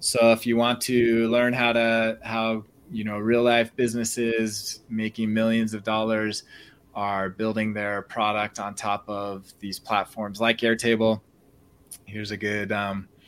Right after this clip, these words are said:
here's a good article where he talks about different, um, platforms that he uses and how he uses the ones he does. So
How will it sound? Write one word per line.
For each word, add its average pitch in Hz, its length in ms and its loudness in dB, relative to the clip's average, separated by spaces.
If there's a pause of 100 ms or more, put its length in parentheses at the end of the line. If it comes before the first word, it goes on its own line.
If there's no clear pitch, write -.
(340)
here's 110 160 -2
a 107 40 0
good 107 160 0
article 101 480 0
where 98 160 0
he 95 60 0
talks 95 300 -4
about 95 260 -2
different, 98 640 -6 (140)
um, 92 600 -2 (1120)
platforms 127 500 2
that 117 160 2
he 117 60 2
uses 113 480 2
and 104 120 -4
how 101 220 -2
he 98 80 -4
uses 95 460 -6
the 98 80 -8
ones 95 260 -6
he 98 80 -8
does. 95 320 -4
So 95 260 -4